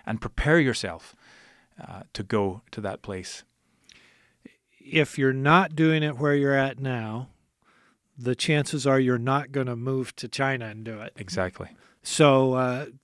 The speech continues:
Speaker 2: what, what good advice? Be involved now. Continue your studies, continue to learn, uh, and continue to seek what the Lord has for you.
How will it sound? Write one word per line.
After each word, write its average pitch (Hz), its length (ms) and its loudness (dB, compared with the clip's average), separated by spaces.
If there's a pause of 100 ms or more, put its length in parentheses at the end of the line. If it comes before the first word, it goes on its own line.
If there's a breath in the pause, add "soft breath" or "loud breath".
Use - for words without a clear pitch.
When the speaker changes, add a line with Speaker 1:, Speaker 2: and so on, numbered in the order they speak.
(320)
Speaker 2:
what, 180 220 6 (320)
what 165 280 6
good 165 160 4
advice? 139 460 2
Be 147 240 2
involved 151 480 4
now. 135 400 0 (320 soft breath)
Continue 185 500 2
your 160 200 2
studies, 143 460 0
continue 160 440 -4
to 143 100 -2
learn, 139 460 2 (320 loud breath)
uh, 143 40 -10
and 131 360 -6
continue 151 400 -2
to 131 80 -2
seek - 340 -4
what 143 140 -2
the 135 80 -6
Lord 131 240 0
has 131 260 -4
for - 160 -8
you. 131 280 0